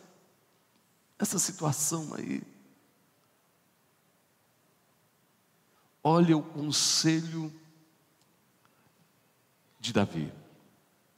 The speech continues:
Em outras palavras, Davi estava dizendo, inspirado pelo Espírito Santo,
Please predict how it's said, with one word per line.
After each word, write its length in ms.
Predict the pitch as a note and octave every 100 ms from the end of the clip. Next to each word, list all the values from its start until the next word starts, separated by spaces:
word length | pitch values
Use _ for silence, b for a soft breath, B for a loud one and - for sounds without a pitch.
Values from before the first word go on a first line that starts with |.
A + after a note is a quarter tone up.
| _ _ _ _ _ _ b b b
Em 160 | G3+ G3+
outras 420 | C#4 D4+ F3 -
palavras, 960 | - A2 G#2+ C3 A2+ F2+ - - - - - - - - - _ - - - - - -
Davi 280 | - F3 B3
estava 360 | C#4+ - G3+ F#3
dizendo, 760 | D3+ - E3+ F3+ C3+ F2+ F2+ - - - b b b b -
inspirado 540 | - G#3 G3+ C4+ G#3+
pelo 160 | E3 E3
Espírito 420 | - D#3+ B2+ C3+
Santo, 420 | - D#3 C3 -